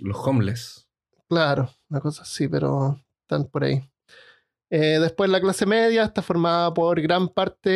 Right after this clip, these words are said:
Speaker 2: de la clase obrera, comerciantes, profesionales, intelectuales, científicos, pequeños y medianos empresarios, podcasters, agrarios. <laughs>
Speaker 1: <laughs> Podcasters.
Speaker 2: Seguro.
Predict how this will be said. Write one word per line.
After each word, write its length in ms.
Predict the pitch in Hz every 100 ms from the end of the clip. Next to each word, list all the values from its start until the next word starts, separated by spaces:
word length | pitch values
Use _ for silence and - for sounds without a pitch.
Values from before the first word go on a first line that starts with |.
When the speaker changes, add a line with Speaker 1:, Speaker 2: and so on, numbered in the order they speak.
| 190 190
Speaker 2:
de 100 | 180
la 80 | 175
clase 280 | 170 -
obrera, 540 | 170 170 240 220 208 208
comerciantes, 680 | 175 - - 190 185 - 180
profesionales, 720 | 160 151 139 151 170 170 165
intelectuales, 680 | 156 143 135 - 160 160 139
científicos, 960 | 151 131 170 165 151 156 151 151 -
pequeños 460 | - 143 151 151 151
y 60 |
medianos 340 | 143 143 143 143
empresarios, 680 | 135 139 127 160 151 147 147
podcasters, 1040 | - 135 156 143 - 156 156 147 - -
agrarios. 680 | - 143 143 147 147 156 -
<laughs> 80 | -
Speaker 1:
<laughs> 1300 | 220 160 135 160 127 160 123 - 220 139 - - -
Podcasters. 200 | 123 120
Speaker 2:
Seguro. 380 | - 151 143 156